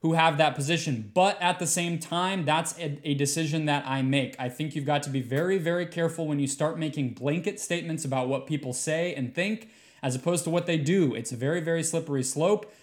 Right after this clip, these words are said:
Again, there's no excuse for his positions. There's no place for it in our league.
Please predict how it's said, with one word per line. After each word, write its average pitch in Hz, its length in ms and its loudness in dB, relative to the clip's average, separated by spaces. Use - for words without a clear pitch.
Again, 160 300 2
there's 160 180 0
no 156 120 2
excuse 196 420 -2
for 196 140 -2
his 175 160 -2
positions. 170 720 -2
There's 117 140 -4
no 160 120 2
place 180 280 2
for 175 240 2
it 170 180 -2
in 147 140 2
our 131 140 2
league. 190 460 0